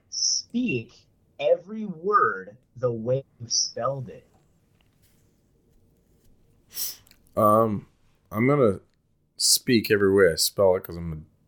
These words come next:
Speaker 2: decent speller.
Speaker 1: Okay.
Speaker 2: I'm above.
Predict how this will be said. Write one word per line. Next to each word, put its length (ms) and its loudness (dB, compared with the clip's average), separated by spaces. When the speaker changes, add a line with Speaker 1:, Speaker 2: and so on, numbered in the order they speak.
Speaker 2:
decent 480 2
speller. 460 -6
Speaker 1:
Okay. 300 -12
Speaker 2:
I'm 120 2
above. 560 2